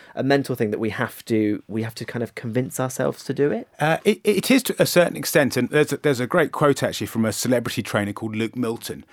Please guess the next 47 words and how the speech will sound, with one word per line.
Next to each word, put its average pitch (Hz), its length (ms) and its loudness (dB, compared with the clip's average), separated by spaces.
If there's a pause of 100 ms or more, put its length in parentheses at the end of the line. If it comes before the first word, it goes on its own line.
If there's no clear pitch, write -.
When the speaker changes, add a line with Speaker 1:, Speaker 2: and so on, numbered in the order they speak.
(340)
Speaker 2:
who 120 100 -6
said, 113 160 -4
"You 120 80 2
need 123 140 2
to 113 80 -6
shift - 420 -2
your 139 100 0
thinking 110 420 -2
from, 104 300 -2 (320)
'I 123 140 2
have 127 240 -4
to 131 100 -4
go 110 180 -2
to - 140 -8
the 95 100 -6
gym,' 92 440 -2 (380)
to, 113 360 2 (440)
'I - 80 -2
can't 147 260 2
wait 120 220 0
to 123 80 -8
see 120 200 0
my 110 160 0
friends 107 480 0
at 101 60 -4
the 101 40 -4 (180)
Speaker 1:
Yeah. - 20 -4
Speaker 2:
gym.'" 95 260 -4
And 127 80 -2
that's 131 160 2
a 147 60 4
very 170 320 4
different 139 420 2
take 135 300 -2
on 110 100 -6
the 101 120 -10
whole 95 80 -2
Speaker 1:
Yes. 107 200 0
Speaker 2:
thing. 92 160 -4
So 113 360 -2 (420)
if - 180 -4
you 190 140 2
think 180 240 0
about 143 220 2
that 120 160 -2 (100)
exercise 127 560 0
opportunity 110 720 -4